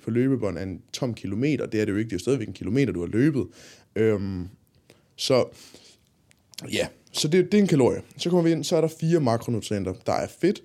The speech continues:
protein og kulhydrat, og så er der den fjerde, som er alkohol, og den er sådan lidt mærkelig. Øhm, vi kan starte med fedt, protein og kulhydrat. Fedt, øhm, indeholder ni kalorier per gram fedt,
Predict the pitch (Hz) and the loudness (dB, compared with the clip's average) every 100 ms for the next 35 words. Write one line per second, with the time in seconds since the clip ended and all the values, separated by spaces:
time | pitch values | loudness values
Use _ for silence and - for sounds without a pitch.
0 | _ _ _ - - 123 143 120 - - | _ _ _ -12 -6 -4 -2 -2 -2 0
1 | 175 175 135 - 147 123 120 117 - 139 | 2 2 0 0 -2 -2 -6 -6 -6 0
2 | 147 160 156 117 - 117 120 120 95 - | 2 2 0 -4 -2 -4 -2 -2 -2 -4
3 | 104 131 117 120 - - - - 120 - | -4 -4 -2 -4 -4 -6 -8 -10 -16 -18
4 | - - - - 113 117 127 127 151 139 | -20 -20 -12 0 2 2 2 2 2 0
5 | 110 - 190 - 131 - - 202 151 107 | -4 -2 -4 -2 -8 -6 -4 -2 -4 -6
6 | - - 85 82 - 131 127 90 - _ | -12 -8 -6 -6 -4 -2 -2 -4 -8 _
7 | _ _ _ - 208 - 135 - _ _ | _ _ _ 0 0 -2 -18 -20 _ _
8 | _ - 123 117 107 107 135 135 110 107 | _ 0 2 2 2 -2 -2 -2 0 0
9 | 139 196 156 143 143 117 98 110 - 123 | 0 0 -2 0 2 2 -2 -10 -8 -4
10 | 120 120 107 90 - 196 220 | -4 -4 -4 -4 -2 -2 -2